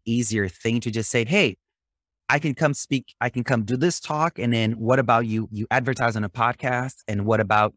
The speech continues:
we, you sponsor this dance practice that I'm gonna have?" So it just,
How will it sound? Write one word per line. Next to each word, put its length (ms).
we, 260
you 140
sponsor 680
this 360
dance 400
practice 460
that 80
I'm 80
gonna 160
have?" 320
So 140
it 80
just, 280